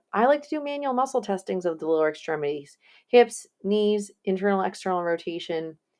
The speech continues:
plantar and dorsiflexion, and then something for cognition. And personally, my go-to cognitive test would be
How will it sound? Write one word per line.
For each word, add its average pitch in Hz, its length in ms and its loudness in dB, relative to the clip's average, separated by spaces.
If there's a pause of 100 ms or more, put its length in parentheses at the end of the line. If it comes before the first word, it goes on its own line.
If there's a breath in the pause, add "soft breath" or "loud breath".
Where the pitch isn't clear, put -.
(140)
plantar 175 580 -2 (180)
and 160 320 -10 (260)
dorsiflexion, 156 1040 -4 (1000)
and 202 100 6
then 208 120 8
something 233 260 2
for 226 100 -6
cognition. 180 640 0 (640 loud breath)
And 190 260 2 (200)
personally, 254 640 2
my 196 260 2
go-to 208 400 0
cognitive 175 540 -2
test 160 480 -10
would 170 180 -6
be 156 400 -8